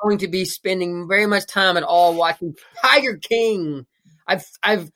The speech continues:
I heard it's the biggest hot mess disaster to possibly ever grace the,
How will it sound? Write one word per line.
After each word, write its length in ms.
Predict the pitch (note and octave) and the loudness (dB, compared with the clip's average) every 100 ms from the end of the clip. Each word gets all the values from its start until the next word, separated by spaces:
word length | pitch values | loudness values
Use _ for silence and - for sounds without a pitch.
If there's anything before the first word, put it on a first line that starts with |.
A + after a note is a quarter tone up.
| _ _ _ - | _ _ _ -2
I 80 | G3+ | 0
heard 320 | G3 C4+ C4+ | 6 8 8
it's 160 | A#3+ - | 4 0
the 120 | F#3 | -6
biggest 720 | B2 A3 A3+ A#3+ A3+ - - _ _ _ _ _ _ _ | 4 6 6 4 2 -6 -16 _ _ _ _ _ _ _
hot 300 | - G#3 G#3+ | 0 2 2
mess 300 | G#3 G#3+ G#3+ | -2 -2 -2
disaster 720 | - D#3+ F#3 G3 G3+ G3+ F3+ E3 | -6 -4 0 2 0 -2 -4 -4
to 140 | F3 | -6
possibly 560 | D#3 F#3+ F#3+ F#3 F3+ F3 - | -2 0 0 -2 -6 -6 -2
ever 420 | F#3 F#3 G3 D#3 | 0 0 -2 -2
grace 840 | A#2 D#3 D#3 F#3 F3 D3 - - - _ _ _ _ _ _ _ _ | -8 -8 2 4 4 0 -8 -12 -16 _ _ _ _ _ _ _ _
the, 500 | D#3 E3+ D#3+ D3+ | 0 2 4 2